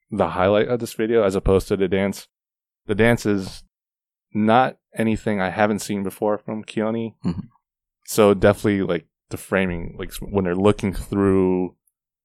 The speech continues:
Speaker 1: like, the trusses of the bridge, they look really cool. When they do, um, at the end, when they do the freestyle portion and they transition to each one, they kind of go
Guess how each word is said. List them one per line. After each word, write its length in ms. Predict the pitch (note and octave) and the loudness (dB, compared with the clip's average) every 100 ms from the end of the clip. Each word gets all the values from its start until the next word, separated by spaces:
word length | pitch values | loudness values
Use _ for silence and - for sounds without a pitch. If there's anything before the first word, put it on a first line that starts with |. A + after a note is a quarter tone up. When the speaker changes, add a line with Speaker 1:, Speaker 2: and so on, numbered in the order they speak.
| - | -10
Speaker 1:
like, 200 | F#2+ - | -8 -4
the 80 | G#2 | -4
trusses 420 | - G2 - F#2+ | 0 0 0 -2
of 80 | F#2 | -2
the 80 | F2 | -2
bridge, 540 | F2 F2+ F2+ E2+ - | 0 0 0 -4 -8
they 80 | F#2+ | -4
look 240 | F#2 F2+ | -4 -4
really 160 | F#2 F2+ | -6 -6
cool. 420 | - F#2 F#2+ - _ _ _ _ _ _ _ _ _ - | -6 -6 -6 -8 _ _ _ _ _ _ _ _ _ -8
When 180 | G2+ G2+ | -4 -2
they 100 | F#2+ | -2
do, 680 | F2 G2+ G2 G2 F#2+ F#2 - _ _ _ _ _ - | -2 0 0 0 -2 -4 -6 _ _ _ _ _ -2
um, 240 | F#3+ F#3 | 0 2
at 100 | F2 | 0
the 120 | - | 0
end, 260 | F#2+ G2+ F#2+ | 2 2 2
when 100 | F#2 | 0
they 60 | F#2 | -2
do 140 | F#2+ | -2
the 80 | F2 | -2
freestyle 480 | - F#2+ - F#2+ F2 | -2 -4 0 0 0
portion 580 | - F#2+ - F#2 F2+ F2 | -2 -4 -4 -8 -8 -8
and 100 | F2+ | -8
they 100 | E2+ | -6
transition 440 | - F#2+ F#2 - | -4 -2 -2 -6
to 100 | G2 | -10
each 240 | E2+ F2+ - | -10 -10 -4
one, 240 | F#2 F2 | -4 -4
they 80 | E2+ | -8
kind 240 | - F2 | -10 -8
of 140 | F2 - - | -8 -10 -10
go 340 | - F2+ F2 | -2 0 0